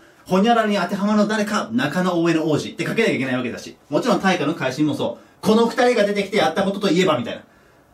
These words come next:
いいかな？そういった感じで、一問解けたかどうかっていうのも大事なんですけど、他のキーワードのところもちゃんと覚えてますかっていう確認は絶対にしましょう。いい？で、プラスアルファ。今回問題文にはなかったですけど、大化の改新は六百四十五年です。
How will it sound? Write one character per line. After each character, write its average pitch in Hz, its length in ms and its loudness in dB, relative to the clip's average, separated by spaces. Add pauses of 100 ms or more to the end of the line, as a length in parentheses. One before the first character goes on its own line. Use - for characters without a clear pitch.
(300)
い 151 40 -4
い - 40 -6
か 113 60 -4
な？ 101 140 -8
そ 277 220 4
う 311 60 4
い - 20 -8
っ - 40 -12
た 320 120 0
感 320 240 2
じ 294 80 -2
で、 302 460 0
一 226 320 2
問 254 260 4
解 320 160 -2
け 311 140 -2
た 233 140 0
か 202 140 -2
ど 285 200 0
う 240 80 -2
か 277 160 2
っ 285 80 -6
て 233 80 0
い 208 60 6
う - 20 4
の 160 80 2
も 135 80 -2
大 202 240 0
事 226 80 -4
な 208 100 2
ん 170 60 0
で 147 100 4
す - 60 -6
け 196 80 0
ど、 - 260 0
他 302 440 2
の 392 180 -6
キ 359 320 0
ー - 20 -2
ワ 370 60 0
ー 349 80 2
ド 247 80 2
の 165 100 0
と 160 80 -2
こ 180 80 -4
ろ 165 80 0
も 139 120 0
ち - 100 -10
ゃ 254 100 2
ん 294 100 4
と - 140 -4
覚 185 340 2
え 349 60 0
て 165 140 0
ま 127 120 0
す - 140 -12
か 175 300 0
っ - 20 -20
て 185 80 -2
い 190 100 6
う 175 60 4
確 190 240 -2
認 208 140 2
は 123 200 2
絶 143 400 0
対 302 160 4
に 254 80 4
し 233 80 0
ま 202 80 4
し - 60 0
ょ - 260 2
う。 - 40 -20 (640)
い 147 60 -6
い？ - 220 -8 (100)
で、 277 300 0
プ 240 80 2
ラ 294 120 4
ス 302 60 2
ア 311 60 6
ル 294 80 4
フ 233 80 0
ァ。 - 120 2
今 302 120 4
回 214 120 4
問 254 200 0
題 311 120 4
文 277 120 2
に 202 40 2
は 170 60 0
な 247 140 -2
か 285 100 0
っ 254 80 -4
た 220 80 -2
で 202 100 0
す - 60 -10
け 220 80 -4
ど、 254 220 4
大 233 240 0
化 254 80 2
の 170 100 0
改 165 180 0
新 190 120 -2
は 147 40 2
六 156 220 0
百 262 160 2
四 302 200 4
十 151 140 0
五 143 140 2
年 160 160 0
で 156 140 2
す。 - 100 -12